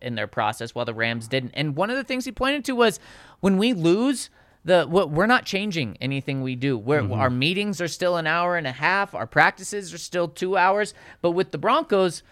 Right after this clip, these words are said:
Speaker 1: we would, you know, be grinding earlier. We'd be told to get there earlier. Our meetings would be three hours now. We'd be on the practice field forty-five minutes longer.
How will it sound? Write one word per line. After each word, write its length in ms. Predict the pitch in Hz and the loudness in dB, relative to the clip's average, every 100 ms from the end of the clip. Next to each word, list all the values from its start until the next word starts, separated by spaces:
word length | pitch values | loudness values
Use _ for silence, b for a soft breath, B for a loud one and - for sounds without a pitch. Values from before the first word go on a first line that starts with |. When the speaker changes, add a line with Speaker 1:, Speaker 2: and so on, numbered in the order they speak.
| b b | b b
Speaker 1:
we 160 | 180 226 | -4 0
would, 380 | 220 220 214 | 2 2 2
you 80 | 196 | 0
know, 180 | 208 208 | 0 0
be 120 | 190 185 | 0 0
grinding 460 | 151 170 220 226 | 2 4 4 2
earlier. 420 | 233 254 254 196 135 | 4 4 6 4 4
We'd 200 | 160 170 | 2 0
be 120 | 185 | -2
told 240 | 208 202 | 0 0
to 60 | 180 | 0
get 200 | 214 220 | -2 0
there 180 | 220 185 | -2 0
earlier. 320 | 220 233 214 | 0 2 2
Our 80 | 160 | 2
meetings 380 | 190 208 214 226 | 0 -4 -6 -6
would 100 | 185 | -6
be 100 | 233 | -6
three 420 | - 262 294 294 | -4 0 4 6
hours 420 | 220 180 170 143 | 8 6 2 -2
now. 200 | 165 160 | -2 -2
We'd 160 | 165 190 | -4 -4
be 100 | 247 | -4
on 80 | 240 | -2
the 80 | |
practice 440 | 240 240 240 233 - | 0 2 2 -2 -8
field 240 | 240 240 | -4 -4
forty-five 480 | - 240 247 - - | -2 -4 -2 0 0
minutes 260 | 233 240 233 | 0 -6 -6
longer. 560 | 233 247 285 277 226 | -2 0 0 2 0